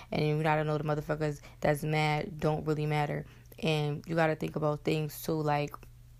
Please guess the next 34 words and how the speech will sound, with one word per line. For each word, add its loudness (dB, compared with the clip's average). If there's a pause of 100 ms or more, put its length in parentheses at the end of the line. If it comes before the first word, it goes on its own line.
(360)
damn, 2 (500)
this 0
shit 2
happened. 0 (640)
Why 4
the 0
fuck -4
she -4
ain't 0
post -2
this? -4 (400)
Oh, 2
why 2
she -6
didn't -2
post -4
that? -2 (360)
Oh, 2
she -6
cut 0
me -4
off 0
and -4
she's -6
still 0
winning. -2 (220)
How 2
the -2
fuck -4
is -4
she -6
still -2
winning? -2 (280)
Yeah, -2